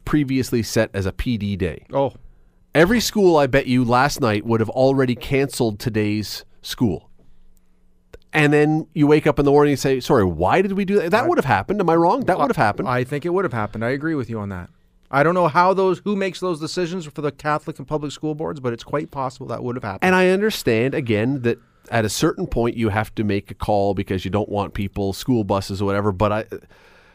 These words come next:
Speaker 1: somehow this has just become this thing where we are wussifying ourselves, that ev-, everything has to, th-, I'm not, this is not talking about the days when your mom or your dad walked to school uphill ten miles both directions in knee-high snow with no shoes on. <laughs>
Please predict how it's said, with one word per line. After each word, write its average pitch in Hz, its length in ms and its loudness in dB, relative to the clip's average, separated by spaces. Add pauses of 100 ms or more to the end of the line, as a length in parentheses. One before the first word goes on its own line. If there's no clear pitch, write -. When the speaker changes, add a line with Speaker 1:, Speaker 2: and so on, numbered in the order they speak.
(140)
Speaker 1:
somehow 156 1000 2
this 113 180 -2
has 117 240 -2
just 143 300 -4
become 127 380 -2
this 113 200 -2
thing 123 320 0
where 104 180 2
we 117 260 -2
are 107 280 0 (1300)
wussifying 104 1040 0
ourselves, 85 460 -4
that 104 220 -2
ev-, 123 260 0
everything 180 800 2
has 147 280 0
to, 147 140 0 (320)
th-, - 260 -10 (580)
I'm 247 180 6
not, 240 240 4
this 202 340 0
is 233 100 0
not 208 200 2
talking 190 340 6
about 156 220 4
the 151 80 0
days 151 320 4
when 147 120 4
your 139 140 4
mom 131 240 2
or 143 60 4
your 127 160 2
dad 127 240 2
walked 123 260 2
to 123 60 -6
school 135 480 2
uphill 131 400 2
ten 131 240 0
miles 123 380 2
both 123 280 2
directions 123 540 2
in 113 180 2
knee-high 117 440 2
snow 139 300 4
with 104 220 2
no 117 140 4
shoes 180 400 0
on. 82 280 0
<laughs> - 40 -20